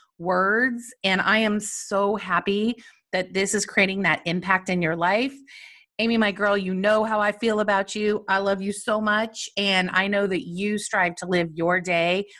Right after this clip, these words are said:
this way all the time. And just so you all know, Amy is gonna be a guest on this podcast. So you guys are gonna hear about the great things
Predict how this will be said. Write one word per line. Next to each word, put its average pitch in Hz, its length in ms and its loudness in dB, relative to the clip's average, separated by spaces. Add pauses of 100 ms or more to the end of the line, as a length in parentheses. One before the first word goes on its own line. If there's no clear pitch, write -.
(140)
this 185 240 2
way 165 400 0 (640)
all 185 160 6
the 196 80 2
time. 185 320 0 (100)
And 208 260 2
just 220 200 0
so 277 80 -2
you 254 120 4
all 226 120 2
know, 180 460 0
Amy 190 680 0 (300)
is 175 160 -2
gonna 180 140 2
be 160 100 2
a 160 60 2
guest 147 580 2 (100)
on 160 160 4
this 156 140 -4
podcast. 147 560 0
So 180 80 -6
you 185 160 -2
guys 226 220 2
are - 20 -2
gonna 196 160 0
hear 180 220 -2
about 160 340 2 (400)
the 185 100 4
great 175 440 2 (100)
things 180 480 0